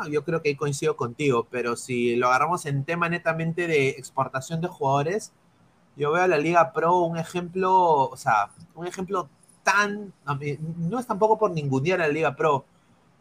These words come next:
pero, o sea, la han hecho tan simple, o sea, los cambios que hizo Ecuador en su fútbol han sido tan simples que yo no puedo entender cómo una cultura tan parecida a la ecuatoriana, que es la peruana,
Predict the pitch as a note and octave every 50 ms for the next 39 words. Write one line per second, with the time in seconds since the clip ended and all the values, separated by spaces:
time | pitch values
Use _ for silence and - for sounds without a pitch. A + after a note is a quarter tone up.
0 | _ _ _ - D#3+ D#3 D3+ D3+ D3+ D3 C#3 F3 E3+ E3 E3 E3+ G3+ A3 B3 C#4+
1 | C4+ - A3+ G#3 A#3+ - B3 B3+ B3 G#3 E3+ - - B3 B3 G#3+ F#3 F3 E3 E3
2 | F3+ E3+ E3+ G3+ A#3+ - _ _ _ _ _ _ _ _ _ _ _ _ _ _
3 | - D#3+ C3 C3 C#3+ C#3 - - A3+ B3+ B3+ A#3+ B3 G#3+ - - E3+ F3 F#3 -
4 | G#3 G3 - - D#3+ E3 F3 E3 F3 F#3 F#3 E3 - C#3 C3+ - E3+ F3 F3 E3+
5 | E3+ F3 E3+ E3+ G#3 G3+ F#3+ E3+ - A#3 A3+ A#3 A3 F#3 - - G3+ F#3 E3+ D#3+
6 | C#3 E3+ E3 E3 G3 - - _ _ _ _ _ _ _ _ _ _ _ - E3+
7 | F#3+ A3+ B3 C4 A#3+ - B3 B3 B3 B3+ A#3+ - F#3 E3+ F3 E3+ G#3 A3 G#3+ G#3+
8 | - G#3 G3+ G3 G#3 G#3 G3 F3 F#3+ G3 G#3+ G#3+ G#3+ - E3+ D#3+ D3 - G3 G#3
9 | G3+ F#3+ - - G#3 A3 G#3+ G3 - F#3+ E3+ D3 D3 C#3+ - - G3 G3 F#3 F3+
10 | E3 D#3 C#3 - C#3 C#3 - C3+ C3+ D#3+ E3 E3 E3 E3 - D#3+ D3+ E3 E3 E3
11 | - C3+ B2+ C#3 D3+ D3 D3+ D3 D#3 E3+ -